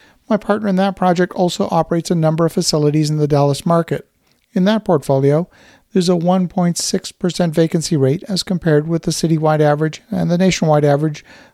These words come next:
of very close to twenty-two percent vacancy.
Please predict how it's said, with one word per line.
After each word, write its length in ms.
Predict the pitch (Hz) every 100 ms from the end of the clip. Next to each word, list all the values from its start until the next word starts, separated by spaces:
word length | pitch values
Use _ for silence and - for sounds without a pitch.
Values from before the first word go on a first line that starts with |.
| _
of 140 | 196 185
very 200 | 196 190
close 280 | - 160 -
to 100 | 175
twenty-two 480 | - 156 156 156
percent 340 | 147 143 151 147
vacancy. 560 | 165 170 156 139 -